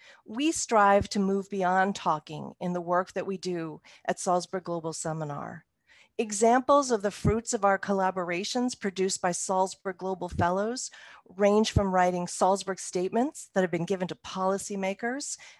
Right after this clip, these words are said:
and institutional, um, leadership, co-authoring books or book chapters, consulting on program design,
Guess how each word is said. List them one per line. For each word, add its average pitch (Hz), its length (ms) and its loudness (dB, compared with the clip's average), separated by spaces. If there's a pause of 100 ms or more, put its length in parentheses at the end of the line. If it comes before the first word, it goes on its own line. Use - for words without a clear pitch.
(100)
and 165 480 0
institutional, 190 1000 -2
um, 165 280 -4
leadership, 196 560 -4 (680)
co-authoring 220 760 4
books 196 340 2
or 196 80 -2
book 170 260 -4
chapters, 226 800 -4 (520)
consulting 220 580 4
on 180 100 0
program 202 480 0
design, 254 640 0